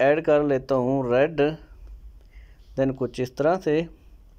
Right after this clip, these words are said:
और उसके बाद आपने करना क्या है, फिर से क्रिएट के ऑप्शन पे क्लिक कर देना है, then कुछ इस तरह से। तो क्रिएट के ऑप्शन पे क्लिक करने के बाद व्यूअर्स, आप देख सकते हैं हमारा ये भी इमेज जो है ना कुछ इस तरह से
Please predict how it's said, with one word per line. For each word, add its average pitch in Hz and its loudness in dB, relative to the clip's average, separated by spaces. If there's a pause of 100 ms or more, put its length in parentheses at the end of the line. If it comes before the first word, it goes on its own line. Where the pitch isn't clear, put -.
(500)
और 123 0
उसके 117 -6
बाद 131 4
आपने 135 0
करना 143 0
क्या 147 0
है, 135 2
फिर 160 0
से 175 -2
क्रिएट 131 -2
के 135 -2
ऑप्शन 131 -2
पे 147 -2
क्लिक 117 -6
कर 123 0
देना 147 0
है, 147 0
then 135 -2
कुछ 120 -8
इस 113 -8
तरह 151 -2
से। 165 0 (1160)
तो 127 0
क्रिएट 185 0
के 208 2
ऑप्शन 196 -2
पे 202 -4
क्लिक 180 0
करने 170 0
के 160 0
बाद 160 2
व्यूअर्स, 156 0
आप 131 2
देख 143 0
सकते 151 -2
हैं 151 2
हमारा 139 4
ये 143 0
भी 170 0
इमेज 147 0
जो 127 0
है 127 0
ना 135 0
कुछ 139 -8
इस - -8
तरह 147 0
से 160 -4